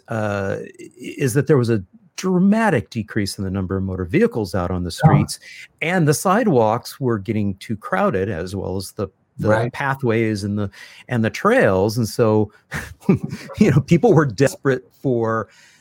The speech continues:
Speaker 1: space because they needed it for physical distancing to stay healthy, and, but they still needed to get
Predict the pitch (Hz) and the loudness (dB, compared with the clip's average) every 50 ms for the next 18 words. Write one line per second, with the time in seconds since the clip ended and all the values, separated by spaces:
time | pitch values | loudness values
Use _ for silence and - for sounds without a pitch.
0 | _ _ - - - - - - - _ - 180 208 190 127 104 107 127 135 - | _ _ -18 -16 -14 -12 -14 -14 -10 _ -4 -4 -2 -2 -4 -4 -6 -10 -12 -14
1 | - - - - _ _ _ - 131 - 135 - - 147 120 110 131 120 120 117 | -16 -18 -20 -20 _ _ _ -14 -10 -10 -8 -6 -6 -6 -6 -4 -4 -4 -4 -4
2 | 123 135 170 156 143 123 131 131 - - 135 190 - - 135 107 104 - - 120 | -6 -6 -6 -8 -8 -8 -8 -8 -8 -8 -8 -8 -6 -6 -6 -6 -6 -8 -8 -10
3 | 110 92 131 160 156 - - 127 107 - - - 92 95 101 - - - - 95 | -8 -6 -6 -6 -6 -6 -8 -8 -8 -8 -10 -12 -14 -12 -14 -14 -14 -12 -10 -10
4 | 90 92 107 131 175 180 - 110 95 90 92 - - 117 104 98 95 90 - - | -10 -8 -6 -6 -6 -6 -6 -8 -8 -8 -10 -12 -12 -8 -8 -6 -6 -8 -10 -14
5 | _ - - 104 - - 107 101 101 98 - - - - 131 123 127 117 117 104 | _ -10 -10 -8 -4 -4 -2 -2 -2 -4 -6 -8 -6 -4 -4 -2 -2 -2 -2 -4
6 | 95 104 104 107 107 104 101 | -4 -4 -2 0 0 0 0